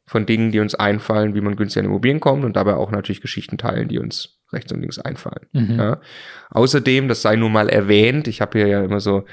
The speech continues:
Speaker 1: grobe Notizen in der Mindmap. Ähm, du weißt ja immer nicht, was, was kommt, ähm, äh, bis auf, du hörst am Ende eines Gesprächs, was wir im nächsten Gespräch machen.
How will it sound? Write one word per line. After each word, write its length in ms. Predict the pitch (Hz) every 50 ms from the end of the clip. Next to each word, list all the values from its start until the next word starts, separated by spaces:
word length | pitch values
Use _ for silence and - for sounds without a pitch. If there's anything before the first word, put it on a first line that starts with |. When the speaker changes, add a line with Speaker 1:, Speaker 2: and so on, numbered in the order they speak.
| - - - - - _ -
Speaker 1:
grobe 320 | - 101 104 117 113 117
Notizen 580 | 107 107 101 - - - - - - - 123 110
in 60 | 107
der 120 | 104 104
Mindmap. 720 | 101 101 104 120 131 120 131 139 139 151 156 - - - -
Ähm, 240 | 123 107 101 98 101
du 100 | 95 101
weißt 240 | 95 95 104 107 -
ja 40 | 113
immer 140 | 104 107 104
nicht, 160 | 104 101 -
was, 320 | - 104 104 - - - -
was 220 | - 107 - -
kommt, 360 | - - 113 120 147 170 - - -
ähm, 380 | 120 117 113 113 113 113 110 -
äh, 100 | 110 110
bis 200 | - - 110 -
auf, 280 | - 104 104 101 - - -
du 80 | 101
hörst 340 | 101 110 110 117 - - -
am 120 | - -
Ende 560 | - - 113 120 131 127 123 123 120 120 - -
eines 260 | - 107 104 104 - -
Gesprächs, 500 | 104 - - - - 104 110 113 - -
was 160 | 104 - -
wir 60 | 110
im 60 | 98
nächsten 260 | 101 107 110 - -
Gespräch 280 | 101 - - 101 98 101
machen. 320 | 107 117 123 120 123 160